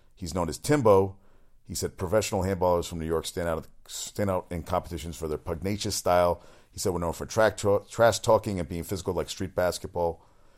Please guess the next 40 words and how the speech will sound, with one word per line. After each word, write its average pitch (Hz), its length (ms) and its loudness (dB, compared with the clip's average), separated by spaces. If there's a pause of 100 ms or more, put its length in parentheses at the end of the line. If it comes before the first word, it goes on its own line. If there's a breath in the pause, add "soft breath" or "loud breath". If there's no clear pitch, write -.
(220 soft breath)
It's - 100 -8
like 82 100 0
a 82 80 0
boxing 98 400 4
match. 95 300 -2
We're 82 80 -2
very 82 180 -2
passionate 85 380 -4
about 78 160 -2
the 80 80 -6
win, 85 180 -4
and 80 80 -6
no 80 120 -4
one 82 140 -2
wants 82 160 -4
to 82 60 -6
lose 80 320 -6
because 78 380 -6
everyone 82 260 -2
has 73 140 -8
a 78 40 -10
rep 78 280 -4
to 78 80 -8
maintain." 76 640 -6 (2000)
And 71 200 -10
he 76 60 -8
said, 82 200 -2
"It's, - 260 -4 (140)
and 65 320 -10
it's - 160 -12
more 98 100 0
strategy 87 420 0
than 76 140 -6
people 76 240 -8
realize. 80 480 0
It's 76 140 -10
a 73 40 -10
very 73 240 -6
mental 78 300 -8
game." 85 440 -6